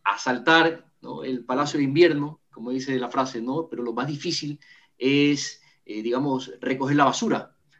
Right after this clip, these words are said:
al día siguiente, ¿no? Esto es fácilmente constatable en los casos más recientes, hablemos de las dos, dos últimas décadas. Eh, la derecha que ha llegado al poder por la vía de las urnas, porque entre paréntesis, hasta antes de Macri eso no pasaba con,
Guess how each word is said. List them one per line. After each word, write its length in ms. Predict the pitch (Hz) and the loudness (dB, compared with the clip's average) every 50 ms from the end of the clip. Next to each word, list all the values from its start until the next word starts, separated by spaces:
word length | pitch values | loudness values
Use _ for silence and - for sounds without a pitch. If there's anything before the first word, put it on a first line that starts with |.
| _ _ | _ _
al 120 | 117 120 | -6 0
día 260 | 120 131 131 123 120 117 | 2 2 4 4 2 0
siguiente, 440 | - - 123 123 120 113 110 - - | -2 -2 0 0 0 0 -2 -6 -8
¿no? 220 | 104 127 139 - - _ _ - | -10 -10 -12 -12 -16 _ _ -4
Esto 220 | 175 160 - 214 | -2 0 0 0
es 60 | 190 | 2
fácilmente 440 | - 226 220 233 220 214 220 220 214 | 2 2 2 2 2 0 0 0 2
constatable 440 | - 190 - 190 175 180 190 202 208 | 0 0 2 2 4 4 4 4 4
en 60 | 196 | 2
los 100 | 175 147 | 0 0
casos 280 | - 185 180 - 185 156 | 2 0 0 0 -2 -2
más 140 | 175 170 190 | 0 2 2
recientes, 560 | 185 175 - 254 214 190 - - 110 - - | 2 4 4 4 2 2 0 -4 -8 -8 -6
hablemos 280 | - 127 156 170 180 | -4 -2 0 0 0
de 80 | 165 165 | 0 0
las 140 | 151 147 147 | 0 0 2
dos, 220 | 180 175 160 - 147 | 2 2 2 2 2
dos 160 | 147 180 185 | 4 6 6
últimas 320 | 190 190 180 165 165 156 | 6 6 4 2 2 4
décadas. 480 | 160 151 - - 104 107 - - - - _ _ _ _ _ - _ _ _ _ | 4 4 4 0 -6 -10 -12 -16 -20 -20 _ _ _ _ _ -20 _ _ _ _
Eh, 400 | - 127 131 131 131 131 - - - - - _ _ _ _ _ _ _ _ _ _ _ _ | 4 6 8 8 6 4 0 -10 -20 -20 -20 _ _ _ _ _ _ _ _ _ _ _ _
la 220 | - 143 156 160 165 | -2 2 4 6 8
derecha 460 | 170 175 208 247 247 262 262 233 - | 10 10 10 8 8 6 4 2 2
que 80 | - 208 | 2 0
ha 40 | 202 | 2
llegado 300 | 208 196 196 196 208 214 | 4 6 6 6 6 4
al 140 | 208 - - | 0 0 0
poder 560 | 165 156 156 175 180 147 123 131 - - - _ _ - - _ | 2 4 6 8 8 6 6 2 -4 -10 -16 _ _ -20 -12 _
por 120 | - 123 | -4 0
la 80 | 123 131 | 2 4
vía 140 | 147 170 175 | 6 6 6
de 60 | 165 | 6
las 180 | 143 131 - 214 | 4 2 0 0
urnas, 260 | 190 165 131 113 - | 2 2 2 0 -2
porque 180 | - 110 - 117 | -8 -10 -10 -8
entre 180 | 113 113 120 | -6 -6 -4
paréntesis, 800 | - 127 131 175 190 170 143 131 - - - - - - - - _ _ _ _ _ _ _ _ _ _ | 0 4 6 6 6 6 4 -2 -8 -10 -10 -12 -14 -14 -16 -18 _ _ _ _ _ _ _ _ _ _
hasta 240 | - - - - 131 | -12 -12 -4 -2 0
antes 200 | 139 139 170 156 | 0 2 2 2
de 60 | 147 | 4
Macri 400 | 143 156 165 165 - 170 180 165 - | 4 4 4 4 4 2 2 2 0
eso 220 | 139 127 - 147 143 | -2 -2 -2 0 0
no 160 | 143 143 - | 0 0 0
pasaba 400 | - 131 - 147 143 147 143 - | 0 0 2 2 2 2 0 0
con, 380 | - 131 120 110 110 110 - | -2 -4 -4 -4 -8 -12 -16